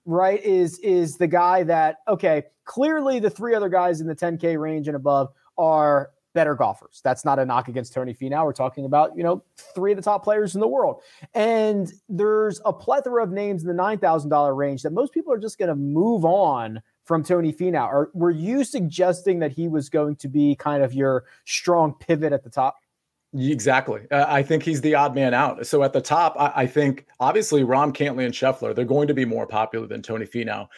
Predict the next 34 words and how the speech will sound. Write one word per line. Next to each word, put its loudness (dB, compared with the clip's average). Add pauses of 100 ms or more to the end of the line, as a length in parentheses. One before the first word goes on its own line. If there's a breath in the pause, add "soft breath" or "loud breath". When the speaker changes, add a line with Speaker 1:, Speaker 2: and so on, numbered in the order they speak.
(260 loud breath)
Speaker 2:
And 4
then 2 (500 soft breath)
if -2
you, 0 (100)
if -2
you 0
don't, 0
for, 0
if 0
for -4
whatever 2
reason, 0
you, -2
you 2
even 0
moderately 0
like -2
Tony -2
Finau, -2
well, -2
you -2
probably -2
like 0
Taylor 0
Gooch -4
or -6
Sung -4
J -2
M -2
a -4
little -4
bit -6
more. -2
So 0